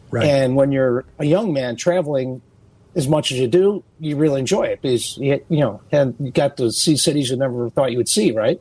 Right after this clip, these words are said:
Speaker 1: Mm-hmm.
Speaker 2: Yeah. But, um, yeah, so it, I've been sitting on those for a while because I don't travel all that much anymore. And then the pandemic came along, and from what I understand now, if you wanna travel, the airlines cancel your flight three times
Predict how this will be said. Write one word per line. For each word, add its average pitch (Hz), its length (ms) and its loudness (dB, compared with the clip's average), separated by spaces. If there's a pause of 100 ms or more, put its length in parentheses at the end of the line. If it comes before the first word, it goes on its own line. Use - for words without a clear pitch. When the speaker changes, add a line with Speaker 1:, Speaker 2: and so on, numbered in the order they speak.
Speaker 1:
Mm-hmm. 135 380 -2 (420)
Speaker 2:
Yeah. 117 280 0 (140)
But, 139 160 4
um, 127 400 -2 (840)
yeah, 208 200 0
so - 220 -4
it, 147 260 -2 (180)
I've 143 140 -2
been 156 140 0
sitting 165 240 -2
on 147 120 0
those 131 400 2
for 131 160 0
a 123 40 2
while 117 260 2
because 135 360 -2
I 110 100 -8
don't 117 180 -2
travel 131 320 0
all 120 140 2
that 117 120 0
much 117 240 -2
anymore. 117 380 0
And 127 100 0
then 117 160 0
the 110 80 -2
pandemic 120 480 0
came 113 220 -2
along, 123 340 0
and 113 140 -2 (400)
from 131 160 0
what 131 80 2
I - 20 2
understand 143 460 0
now, 156 340 2
if 139 160 -8
you 131 80 0
wanna 151 220 2
travel, 135 400 -2
the 127 300 -2
airlines 143 360 0
cancel 139 400 0
your 120 120 4
flight 180 340 0
three 120 140 -6
times 113 500 -6